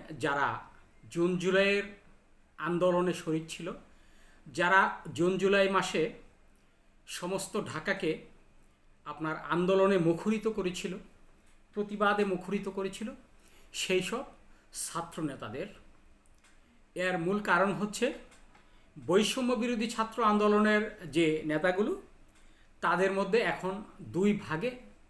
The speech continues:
কিংবা তিন ভাগে বিভক্ত হচ্ছে। আপনারা জানেন যে গত আঠাশ তারিখে, আঠাশে ফেব্রুয়ারি, জাতীয় নাগরিক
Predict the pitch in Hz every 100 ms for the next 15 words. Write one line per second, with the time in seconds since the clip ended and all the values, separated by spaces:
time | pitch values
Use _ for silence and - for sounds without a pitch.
0 | - 190 170 156 208 214 208 156 156 156
1 | 135 123 - 117 110 - - 233 - -
2 | _ _ _ - - 156 - 220 214 214
3 | 254 294 - - - - - 180 156 156
4 | - - - _ _ _ _ _ _ _
5 | _ _ _ _ _ _ _ _ _ _
6 | _ _ _ 135 170 208 160 170 196 -
7 | 220 190 214 190 165 185 185 233 220 202
8 | 175 165 233 - - - _ _ _ _
9 | _ _ _ _ _ _ - 123 170 170
10 | 208 180 160 175 208 208